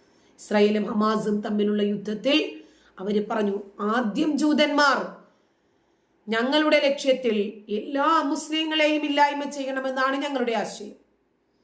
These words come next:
അതിലാദ്യത്തെ ലക്ഷ്യം ജൂതന്മാരാണെന്ന് മാത്രം. അതേപോലെ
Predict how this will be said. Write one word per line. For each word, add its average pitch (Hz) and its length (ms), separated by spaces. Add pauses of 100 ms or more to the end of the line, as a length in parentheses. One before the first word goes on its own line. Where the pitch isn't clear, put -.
(580)
അതിലാദ്യത്തെ 220 840
ലക്ഷ്യം 262 400
ജൂതന്മാരാണെന്ന് 214 760
മാത്രം. 269 80 (1500)
അതേപോലെ 208 800